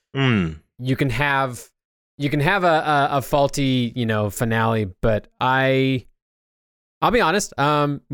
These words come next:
Speaker 2: for whatever you think reason's good or bad, I was, like, having a hard time not crying during this. Um,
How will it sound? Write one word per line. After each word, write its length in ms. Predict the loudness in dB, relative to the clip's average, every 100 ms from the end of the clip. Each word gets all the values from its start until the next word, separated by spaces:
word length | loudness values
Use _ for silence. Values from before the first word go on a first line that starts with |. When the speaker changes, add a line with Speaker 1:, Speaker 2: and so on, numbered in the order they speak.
| -8
Speaker 2:
for 460 | -8 -2 2 4
whatever 380 | 4 4 4 2
you 180 | 2 2
think 240 | 0 -2
reason's 420 | 0 0 0 -4 0
good 200 | 2 2
or 80 |
bad, 280 | 2 2 0 0
I 300 | 0 2 0 -2
was, 200 | 0 2
like, 220 | 2 0 0
having 220 | 0 0
a 40 |
hard 160 | 0 0
time 200 | -2 0
not 240 | -2 -4 _ -4
crying 480 | -2 0 -2 -4 -8 _ -2
during 420 | 0 0 -2 0
this. 360 | 0 0 -4 -6
Um, 440 | -2 0 -2 -4